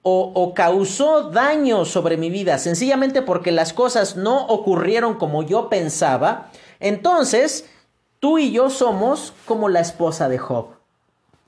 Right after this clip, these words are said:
Tú puedes ver en la, en la, es-, en la familia de Job,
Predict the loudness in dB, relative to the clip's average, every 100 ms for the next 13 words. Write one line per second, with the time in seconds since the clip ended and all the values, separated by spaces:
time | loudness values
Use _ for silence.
0 | _ _ _ _ _ _ _ _ _ _
1 | -6 0 2 2 2 2 2 2 2 0
2 | -2 0 0 2 0 0 -2 -2 -4 -2
3 | 0 2 2 0 0 0 0 0 -2 0
4 | 0 2 0 0 0 0 -2